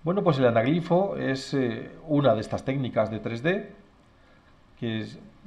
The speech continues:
proviene de superponer esas dos imágenes que hemos captado por separado y decir, pues, cuál es cada una de ellas, a, a qué mano o a qué ojo corresponde.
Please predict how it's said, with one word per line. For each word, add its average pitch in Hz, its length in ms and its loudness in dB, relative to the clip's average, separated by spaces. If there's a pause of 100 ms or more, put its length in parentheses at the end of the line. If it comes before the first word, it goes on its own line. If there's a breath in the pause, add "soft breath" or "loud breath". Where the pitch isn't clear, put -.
(280)
proviene 151 560 4
de 156 540 -2 (320)
superponer 131 560 2
esas 127 200 -2
dos 117 140 -2
imágenes 104 400 -4
que - 60 -10
hemos 107 120 -8
captado 110 400 2
por 117 120 -6
separado 175 560 2 (520 soft breath)
y 131 120 0
decir, 127 520 -2
pues, 117 140 -6
cuál 117 240 6
es 110 100 -4
cada 107 220 6
una 104 220 0
de 107 100 -4
ellas, 127 220 -4
a, 107 180 -2
a 113 80 -4
qué 123 100 -4
mano 107 300 -2
o 104 100 -2
a - 60 -8
qué 107 160 -6
ojo 107 240 -8
corresponde. 165 720 -4